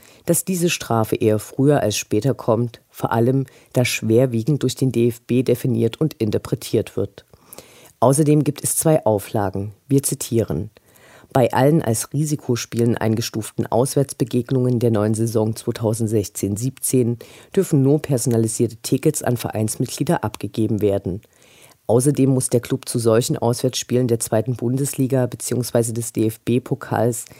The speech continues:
mindestens vierzig eigene Ordnungskräfte einsetzen. Zitat Ende. Dies dürfte die Begründung für die Zwangsmitgliedschaft für Auswärtsdauerkartenbesitzer sein,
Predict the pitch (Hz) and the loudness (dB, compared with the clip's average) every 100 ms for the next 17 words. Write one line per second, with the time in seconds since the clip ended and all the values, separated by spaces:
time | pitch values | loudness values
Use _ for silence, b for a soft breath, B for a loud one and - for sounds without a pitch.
0 | B B - 165 165 - 160 - 135 - | B B 2 4 4 0 -4 -2 -4 -2
1 | 147 - 110 107 123 - - 131 - - | -4 -2 -2 0 -2 -2 -2 -4 -2 -4
2 | 117 151 - 101 98 101 - - 104 110 | -2 -2 0 -2 0 -2 -4 -4 -4 -6
3 | _ _ _ - 127 135 143 - 110 110 | _ _ _ -8 -4 0 0 0 -2 0
4 | 90 87 - _ b b b b b 143 | -2 -8 -14 _ b b b b b -4
5 | 151 - 131 - 131 120 - - 135 156 | -2 0 0 0 -2 -2 -6 0 2 4
6 | 151 - 117 - 107 117 143 156 147 - | 2 -2 -4 -2 0 0 0 -2 -4 -6
7 | 135 - 131 131 - - 110 135 143 131 | -6 -2 -2 -2 -4 -2 0 0 -2 -2
8 | - 110 120 - 123 - 135 127 - 131 | 0 2 2 0 -4 -2 -2 -4 -4 -4
9 | 120 127 120 127 | 0 2 2 -2